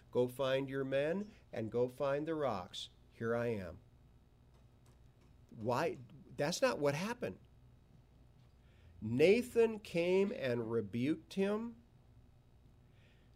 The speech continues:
and he accepted the rebuke. And what did he do? He repented. Let me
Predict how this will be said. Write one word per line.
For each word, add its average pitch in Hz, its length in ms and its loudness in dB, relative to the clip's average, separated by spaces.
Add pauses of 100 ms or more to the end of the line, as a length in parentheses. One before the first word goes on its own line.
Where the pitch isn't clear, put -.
(960)
and 135 220 -4
he 160 260 -6
accepted 165 760 -2
the 190 100 -2
rebuke. 143 520 -4
And 107 120 -2
what 131 180 -2
did 190 140 -6
he 190 100 -4
do? 107 340 -2 (2750)
He 131 100 -6
repented. 120 560 -4 (1200)
Let 160 100 -4
me 240 240 -4